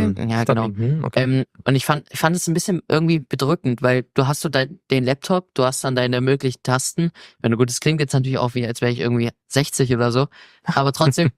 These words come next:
Speaker 3: <laughs>
Speaker 2: das ist irgendwie ganz komisch, das auf dem Laptop zu machen, weil so auf dem Papier, da schreibst du mal kurz auf ein anderes Papier, rechnest dort mal kurz vor und einfach so ein bisschen zum Schmieren,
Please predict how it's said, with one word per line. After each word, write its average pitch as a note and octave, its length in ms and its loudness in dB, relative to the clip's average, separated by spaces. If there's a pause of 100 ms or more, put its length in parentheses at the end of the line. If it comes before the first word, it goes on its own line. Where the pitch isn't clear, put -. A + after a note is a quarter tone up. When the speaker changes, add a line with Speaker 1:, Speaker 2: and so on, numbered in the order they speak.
Speaker 3:
<laughs> - 160 -20
Speaker 2:
das C3 140 2
ist - 60 -4
irgendwie D#3 220 0
ganz D#3 240 -2
komisch, F3 220 2
das D#3+ 140 -2
auf C#3+ 100 -2
dem C3 60 -2
Laptop C3+ 300 -2
zu B2 120 -2
machen, B2 240 0
weil A2+ 160 0 (400)
so - 160 2
auf A#2 160 2
dem C3 100 2
Papier, B2 320 0
da A#2+ 80 0
schreibst A#2+ 320 -2
du C3+ 40 0
mal A#2+ 60 0
kurz - 260 0
auf C3 100 0
ein A#2 40 -6
anderes C3 320 0
Papier, B2+ 380 0
rechnest B2+ 340 -2
dort B2+ 200 2
mal C3 80 2
kurz - 240 -2
vor B2+ 400 2
und A#2+ 260 -2
einfach C3 240 0
so C#3 80 0
ein C#3 80 4
bisschen C#3+ 240 0
zum C3 160 -2
Schmieren, C3+ 360 2